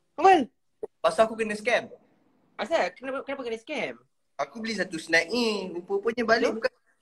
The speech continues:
Speaker 2: Tambah Cik Noh.
Speaker 1: Ah! <laughs>
Speaker 2: Balik pun
Speaker 1: Cik Noh
Speaker 2: perasan.
Speaker 1: Cik Noh sihat tak?
Speaker 2: Alhamdulillah, sihat. Itu aku bawa call dia.
Speaker 1: Ya.
Speaker 2: Ada orang wakil, hari tu dapat wakil apa ah?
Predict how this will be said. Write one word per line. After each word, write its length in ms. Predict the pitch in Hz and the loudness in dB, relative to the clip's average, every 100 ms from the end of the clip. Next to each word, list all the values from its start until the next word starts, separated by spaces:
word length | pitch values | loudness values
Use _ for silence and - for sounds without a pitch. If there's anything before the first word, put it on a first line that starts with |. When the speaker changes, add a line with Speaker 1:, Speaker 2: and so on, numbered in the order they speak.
| _ _ _ _ _ _ _ _ - | _ _ _ _ _ _ _ _ -2
Speaker 2:
Tambah 240 | 175 208 | 2 4
Cik 160 | 202 220 | 2 0
Noh. 200 | 180 110 - - _ _ _ - _ - | -2 -4 -10 -20 _ _ _ -20 _ -6
Speaker 1:
Ah! 340 | 262 285 285 285 | 0 6 6 8
<laughs> 40 | - - 240 - _ _ _ _ _ _ _ _ _ _ _ _ _ _ _ 170 | 6 6 4 0 _ _ _ _ _ _ _ _ _ _ _ _ _ _ _ 4
Speaker 2:
Balik 220 | 226 269 | 6 4
pun 80 | 220 | 2
Speaker 1:
Cik 60 | 208 | 2
Noh 100 | 240 | 4
Speaker 2:
perasan. 240 | 294 131 - _ _ _ _ _ - | 2 0 -4 _ _ _ _ _ -6
Speaker 1:
Cik 160 | 214 | -4
Noh 120 | 277 | 0
sihat 200 | 285 302 | 4 6
tak? 160 | 339 302 - _ _ _ - | 6 2 -2 _ _ _ -8
Speaker 2:
Alhamdulillah, 720 | 131 139 139 139 139 135 131 | -4 -4 -4 -2 2 4 4
sihat. 220 | 131 131 | -2 -10
Itu 160 | 110 131 135 | -8 -6 -6
aku 80 | |
bawa 180 | 131 131 | -6 -6
call 220 | 127 127 | -2 -4
dia. 120 | 123 - - _ _ - _ _ - | -2 -8 -12 _ _ -20 _ _ -20
Speaker 1:
Ya. 140 | - 262 214 | -18 -12 -4
Speaker 2:
Ada 240 | 127 - - 220 _ - | -4 -4 -14 -20 _ 0
orang 160 | 202 185 | 2 4
wakil, 440 | 180 180 - 185 170 175 - | 2 0 -6 -8 -8 -12 -8
hari 240 | 170 175 | -8 -8
tu 80 | - - | -14 -18
dapat 240 | - 151 | -12 -2
wakil 340 | 156 165 175 170 | -2 -2 -6 -6
apa 240 | 180 - | -6 -4
ah? 100 | 151 | -6